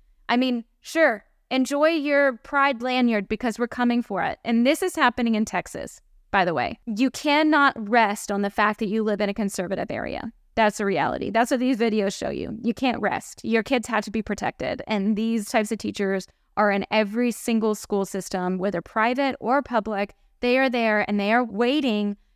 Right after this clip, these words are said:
to capture your vulnerable children, and you have to be able to stop it. Well, we couldn't leave this episode without talking about a real tragedy that has happened in the U K.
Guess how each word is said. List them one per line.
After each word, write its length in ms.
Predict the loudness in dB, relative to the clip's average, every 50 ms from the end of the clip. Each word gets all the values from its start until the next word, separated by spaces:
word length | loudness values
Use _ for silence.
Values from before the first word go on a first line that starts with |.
| _ -4
to 100 | -4 -4
capture 680 | -2 0 2 2 2 2 0 -4 -4 -2 0 0 0 0
your 260 | 0 0 2 2 2
vulnerable 440 | 0 0 0 0 0 0 -2 -4 -4
children, 520 | -4 -4 -4 -4 -4 -4 -6 -4 -4 -4
and 160 | -2 -2 -2
you 60 | -2
have 340 | -2 -4 -2 -2 -2 -2 -2
to 200 | -2 -2 -2 -2
be 200 | 0 0 -2 -2 -2
able 180 | -2 -4 -6
to 100 | -6 -8
stop 340 | -10 -4 -2 -2 -2 0 -2
it. 140 | -4 -4 -6 _ _ 0
Well, 240 | 4 6 8 8 6
we 140 | 4 0 -2
couldn't 360 | 2 0 2 2 4 2 2
leave 420 | 2 2 2 2 0 0 0 0
this 220 | -2 -2 -2 -2 -2
episode 600 | -2 -2 -2 -4 -6 -2 0 0 2 0 0 -2
without 340 | -4 -2 0 2 2 0
talking 560 | 0 0 -2 -2 -2 -2 -4 -2 -2 -4 -4 -4
about 520 | -4 -2 -2 0 0 2 2 0 0 -2 -6 _ _ _ _ _ _ _ -4
a 120 | -2 -2 0
real 260 | 2 2 2 2 0
tragedy 500 | -2 -2 0 0 0 0 0 0 -2 0
that 120 | 0 0
has 160 | -2 -2 -6
happened 580 | -4 -6 -6 -4 -4 -4 -4 -4 -4 -4 -4 -4 -4
in 100 | -4 -2
the 80 | -2
U 180 | -2 -2 -2 -4
K. 480 | -4 -4 -4 -4 -2 -2 -4 -6 -8